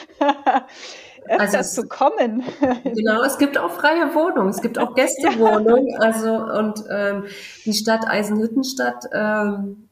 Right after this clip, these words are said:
Speaker 2: äh, hat jetzt auch eine Rückkehrerkampagne,
Speaker 1: Mhm.
Speaker 2: ja, und, ähm, oder eben gra-, also auch eine große Werbekampagne in Berlin,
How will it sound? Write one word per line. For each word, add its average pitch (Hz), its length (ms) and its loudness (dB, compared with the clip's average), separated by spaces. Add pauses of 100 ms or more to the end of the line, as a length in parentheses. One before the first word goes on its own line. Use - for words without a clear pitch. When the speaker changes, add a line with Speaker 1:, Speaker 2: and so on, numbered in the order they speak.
(240)
Speaker 2:
äh, 185 140 -8 (160)
hat 220 140 -2
jetzt 247 160 0
auch 220 100 0
eine 226 140 4
Rückkehrerkampagne, 196 1200 -4
Speaker 1:
Mhm. 175 60 -4
Speaker 2:
ja, 180 240 -6
und, 185 480 -10
ähm, 175 500 -10 (280)
oder 214 220 4
eben 214 120 2
gra-, 196 320 0
also 190 200 0
auch 185 60 0
eine 196 80 -2
große 214 360 -2
Werbekampagne 214 720 0
in 208 100 0
Berlin, 208 460 0